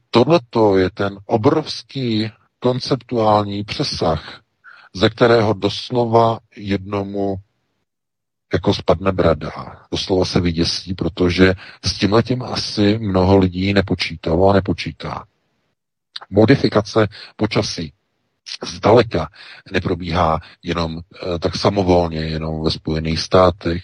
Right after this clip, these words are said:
Tohle to postupně bude přesunováno, eh, do prostoru celé střední Evropy, protože i střední Evropa, eh, podle tedy globalistů a takzvaných environmentalistů,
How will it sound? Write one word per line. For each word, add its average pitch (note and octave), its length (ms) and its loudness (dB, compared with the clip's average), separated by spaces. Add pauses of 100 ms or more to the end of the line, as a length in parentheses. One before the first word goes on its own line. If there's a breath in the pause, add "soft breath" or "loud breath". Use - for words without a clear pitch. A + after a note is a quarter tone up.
Tohle G#2+ 300 0 (120)
to F#2 120 -4
postupně G#2+ 680 -4
bude G2 260 2
přesunováno, F#2 960 0
eh, F#2 360 -4
do E2+ 160 4
prostoru F2 560 2
celé F2+ 360 4
střední E2+ 380 -4
Evropy, F2+ 420 2 (680 loud breath)
protože G2 460 2
i F2+ 60 2
střední G#2+ 400 -6
Evropa, G2+ 680 2 (120)
eh, G2+ 40 -16 (680)
podle F#2+ 320 2
tedy F#2+ 400 0
globalistů F#2 920 -2
a F2+ 80 0 (300 loud breath)
takzvaných F2 580 -6 (340 loud breath)
environmentalistů, E2 1400 -4